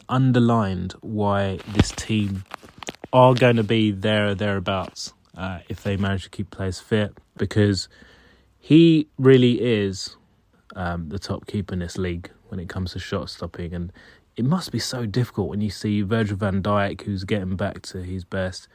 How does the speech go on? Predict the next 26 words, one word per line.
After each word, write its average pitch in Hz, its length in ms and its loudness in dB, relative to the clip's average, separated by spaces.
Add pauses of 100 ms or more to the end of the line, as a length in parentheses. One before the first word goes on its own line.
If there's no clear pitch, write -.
(480)
and 98 160 -2
behind 101 580 -2
him 92 420 -4
you 92 140 -2
have, 92 420 -4 (1160)
uh, 117 220 -6
Alisson. 101 560 -2 (920)
These 110 180 4
barriers, 98 760 2 (320)
no 110 80 -4
matter 110 200 -2
how 98 400 0 (100)
poorly 104 300 0
the 87 80 -4
defence 87 360 -8
is 90 80 -10
playing, 87 340 -8
these 104 300 -4 (500)
absolute 107 600 -2 (440)
monsters 113 760 0 (360)
who 104 440 6 (560)
are 123 60 2
just - 380 -2
such - 260 -2
difference 143 400 2
makers. 90 500 -6